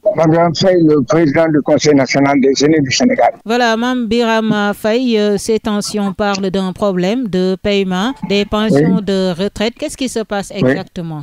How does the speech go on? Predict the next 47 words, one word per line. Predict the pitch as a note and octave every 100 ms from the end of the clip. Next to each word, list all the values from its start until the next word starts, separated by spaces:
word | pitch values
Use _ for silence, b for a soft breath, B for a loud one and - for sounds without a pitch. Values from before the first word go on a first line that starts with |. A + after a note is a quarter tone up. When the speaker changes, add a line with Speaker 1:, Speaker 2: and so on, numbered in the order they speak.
| -
Speaker 2:
Quel | B3
est | G#3
ce | - F#3
problème ? | E3 - E3 D3 D3 - - -
Speaker 1:
Oui, | F3 A3 F#3
c'est | D#3+ G3
une | A#3
situation | F#3+ F3 G3 F3 G3
quand | E3+ F3+
même | F#3+ F3
difficile | E3+ C#3+ C#3+ C#3+ A2+
parce | C#3+ -
que |
depuis | E3 D#3+ F#3
plus | D#3
lors, | D#3 E3+ F3 E3+ -
euh, | D#3+ C#3+
le | C3+ E3+
presse | - G#3 -
a | E3+ E3
l'habitude | D#3+ E3+ - F#3
de | D#3 D#3
faire, | D3+ E3+ D3+ D3
euh, | C3 C#3 C3 C3
de | G3 D3
pointer | E3 F#3+ D#3+ F#3
ses | - D#3+ D3+ C#3 C3 -
pensionnés. | D3 C3+ C3 A#2 G#2 - _ -
Speaker 2:
Oui. | E3+ E3 C#3+
Speaker 1:
Et | F#3
le | G3
pointer | F3+ G3+ F#3+ D#3+
comment ? | F#3 E3+ E3
Bon, | D#3 D#3
bon, | D#3+ D#3 D3
je | C3
crois | D#3 E3+
qu'il | -
y | E3+
a | E3
des | D3 C#3+ C#3 G#3 F3
instruments, | G3+ - - F3+ D#3+ D#3 - - _ _
d'autres | - C3+ G3+ F3 G3
instruments | F3+ E3+ E3 E3 D3+
beaucoup | C3 F3+ -
plus | - E3+
modernes | D3+ C#3+ F#3